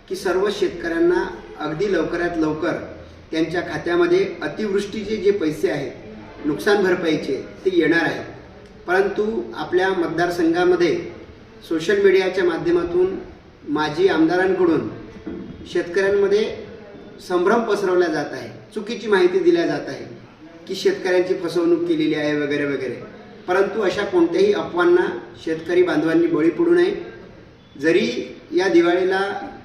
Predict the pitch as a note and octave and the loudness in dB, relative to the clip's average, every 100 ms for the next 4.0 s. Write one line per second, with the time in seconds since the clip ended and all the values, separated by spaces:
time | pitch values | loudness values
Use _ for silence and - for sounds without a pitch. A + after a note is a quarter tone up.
0 | - E3+ D3+ F3+ G3+ G3 F3+ E3+ D#3+ C#3+ | -8 -2 2 4 4 4 4 2 0 0
1 | - - - - - - - - E3 E3 | -6 -12 -18 -20 -20 -20 -20 -12 -2 0
2 | F#3+ F#3 A#3 - F3+ G#3 G#3 F3 E3 G#3 | 0 0 -4 -2 0 0 2 2 2 2
3 | G#3 E3+ E3 G3 - E3 E3+ E3+ C#3+ | 2 2 0 -6 0 2 4 2 -2